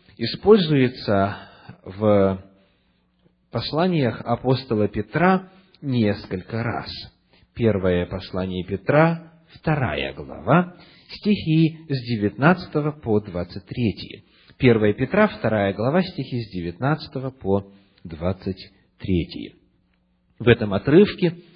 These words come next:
мы находим это слово "хюпомоне" в виде глагола. И сказано так: "Ибо то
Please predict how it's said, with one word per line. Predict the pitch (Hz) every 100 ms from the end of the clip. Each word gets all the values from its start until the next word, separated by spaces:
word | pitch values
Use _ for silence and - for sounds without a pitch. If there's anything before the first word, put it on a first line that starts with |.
| -
мы | 127
находим | 113 95 165 160 143 -
это | 123 101 - -
слово | 123 180 165 160 - -
"хюпомоне" | 127 120 98 82 85 104 156 190 185 - - -
в | 90
виде | 80 92 143 139 123 120 _
глагола. | 98 110 117 110 123 95 78 - - _ _ _
И | -
сказано | - - 78 78 85 101
так: | - - - - _ _ _ _ _ _ _ _ _ _ _ - _ - _ _ _ _ _
"Ибо | 151 156 143 143 -
то | 269 294 269 214 113 -